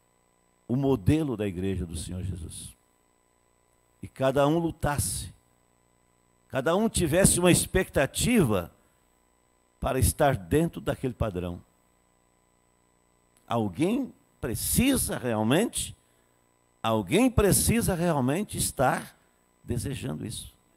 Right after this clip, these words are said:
Está em expectativa, porque não chegaremos a isso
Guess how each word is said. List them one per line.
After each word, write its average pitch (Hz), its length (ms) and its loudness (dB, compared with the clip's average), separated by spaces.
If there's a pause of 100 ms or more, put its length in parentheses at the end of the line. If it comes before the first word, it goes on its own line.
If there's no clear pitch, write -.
(260)
Está 120 260 0
em 202 80 2
expectativa, 170 1040 0 (460)
porque 156 340 4
não 202 260 4
chegaremos 170 840 4
a 127 100 6
isso - 500 2